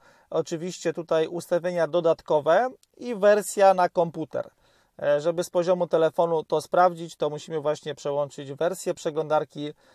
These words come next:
na wersję komputerową. Ładuje Wam się strona, e, taką, jaką macie, e, na komputerze. No, ja Wam to może powiększę. Klikamy w swój kanał.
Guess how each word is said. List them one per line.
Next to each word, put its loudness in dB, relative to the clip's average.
na 4
wersję 4
komputerową. -2
Ładuje 4
Wam 6
się -6
strona, 4
e, -2
taką, -2
jaką 0
macie, -2
e, -6
na 4
komputerze. -2
No, -10
ja 2
Wam 2
to 0
może 0
powiększę. 0
Klikamy 0
w -12
swój -6
kanał. 0